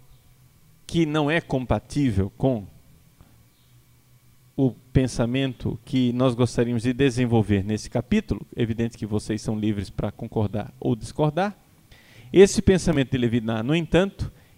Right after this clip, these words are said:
ele tem os seus frutos e os seus pontos positivos. A gente não precisa jogar tudo fora porque não concorda com o homem completamente. Não é? Então, vamos ver em que consistem esses pontos positivos e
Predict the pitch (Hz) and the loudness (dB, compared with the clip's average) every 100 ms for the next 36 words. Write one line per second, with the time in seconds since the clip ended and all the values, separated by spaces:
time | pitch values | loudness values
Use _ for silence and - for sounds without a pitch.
0 | - 170 208 - - 202 233 254 160 107 | 0 4 4 0 2 4 6 4 -2 -8
1 | - _ - - _ _ - - - 185 | -16 _ -20 -20 _ _ -10 -4 2 2
2 | - - 131 151 - - - - 147 - | 2 0 0 0 -4 -10 -12 -6 -4 0
3 | 185 - - 151 160 - 214 240 - 185 | 0 2 2 2 0 0 2 2 0 0
4 | 127 113 127 185 190 - 175 165 147 135 | 0 -2 -4 -6 -8 -2 2 2 2 2
5 | 135 165 185 - 160 180 - 196 202 214 | 0 0 -2 2 2 2 -2 -8 -6 -6
6 | 202 180 180 196 170 160 175 185 190 220 | 0 2 2 0 0 0 0 0 0 2
7 | 185 110 - - - - - _ - - | 2 0 -2 -18 -20 -20 -20 _ -20 -20
8 | _ _ _ _ _ _ - 117 156 - | _ _ _ _ _ _ -2 0 -2 -6
9 | - - _ _ - 160 170 - - - | -20 -20 _ _ -2 0 0 -8 -20 -20
10 | _ _ - 170 175 139 165 160 156 160 | _ _ 0 2 2 2 2 0 -4 -2
11 | 143 - 139 - 139 - 131 - 131 123 | -2 0 -2 -2 -6 -4 -6 -2 -2 -2
12 | - 196 208 - 143 165 185 - - - | 2 2 2 0 2 2 -2 -8 -14 -4
13 | 147 165 | -2 -2